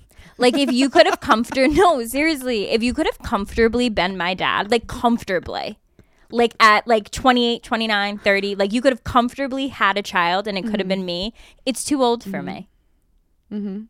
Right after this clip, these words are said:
Speaker 1: Like, that's weird.
Speaker 2: N-, a thousand percent. And these girls, like, you didn't know anything. So every,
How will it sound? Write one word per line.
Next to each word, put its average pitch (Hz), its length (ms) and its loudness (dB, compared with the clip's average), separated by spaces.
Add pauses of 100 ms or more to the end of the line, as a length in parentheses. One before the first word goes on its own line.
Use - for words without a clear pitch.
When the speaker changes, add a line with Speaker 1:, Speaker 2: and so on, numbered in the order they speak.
(160)
Speaker 1:
Like, 220 260 0
that's 240 640 2
weird. 208 560 -2 (1300)
Speaker 2:
N-, 240 140 -8 (540)
a 247 80 -4
thousand 233 380 -2
percent. 233 340 -2
And 226 80 0
these 233 180 -2
girls, 247 280 0
like, 226 160 -4
you 240 100 0
didn't 220 220 -2
know 214 180 2
anything. 196 360 -4
So - 220 -6
every, 202 260 -4